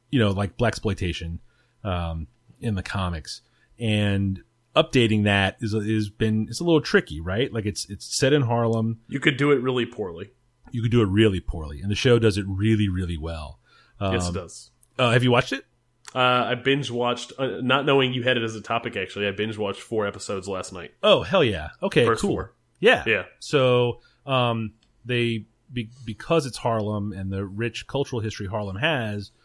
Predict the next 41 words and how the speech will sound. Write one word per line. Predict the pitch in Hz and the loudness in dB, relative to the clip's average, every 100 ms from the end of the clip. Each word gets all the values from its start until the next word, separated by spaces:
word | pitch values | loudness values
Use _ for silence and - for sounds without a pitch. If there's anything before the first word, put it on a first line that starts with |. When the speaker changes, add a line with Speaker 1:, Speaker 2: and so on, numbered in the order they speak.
| _ _ | _ _
Speaker 1:
um, | 107 98 98 95 95 95 95 95 - _ _ - - _ | -6 -4 -4 -4 -4 -6 -8 -10 -14 _ _ -18 -18 _
they | 110 107 98 | -4 -4 -4
talk | - 151 - | 0 0 2
about | 117 104 | 0 0
that | 104 98 | -2 -4
a | |
lot. | 95 90 - - _ _ 90 | -6 -8 -8 -14 _ _ -12
Um, | 87 85 85 - | -10 -8 -10 -12
obviously | 120 113 113 113 | -6 -4 -2 -2
there | 107 98 92 - | 0 0 -4 -8
are | 104 90 85 | -8 -8 -10
mob | 143 107 98 90 | -6 -4 -4 -4
bad | 90 87 85 | -4 -4 -4
guys | 85 82 82 85 76 | -6 -6 -6 -8 -8
and | 80 78 _ _ _ | -10 -12 _ _ _
Luke | 98 95 | -8 -4
Cage | 101 87 | -4 -4
goes | 92 85 | -4 -6
around | 90 | -8
punching | 82 95 - | -8 -10 -10
people | 87 90 82 85 | -12 -12 -10 -10
and | 90 | -8
that | 95 | -10
stuff's | - 92 101 | -10 -10 -6
all | 90 | -6
really | 87 85 85 | -6 -10 -10
cool, | - 139 131 131 _ _ - | -6 -4 -2 -4 _ _ -14
but | - | -6
they | 110 | -4
talk | 101 135 | -2 -2
a | 117 | 0
lot | 117 117 | -2 0
about | 98 92 | -2 -6
Harlem. | - 92 73 - - _ _ _ 107 | -6 -8 -8 -12 -20 _ _ _ -10
Uh, | 95 90 | -8 -6
the | 87 | -6
music | 95 110 127 101 - | -4 0 2 0 -6
in | 82 | -8
the | 87 | -8
episodes | 82 - 92 82 76 | -8 -8 -8 -8 -10
is | 73 | -14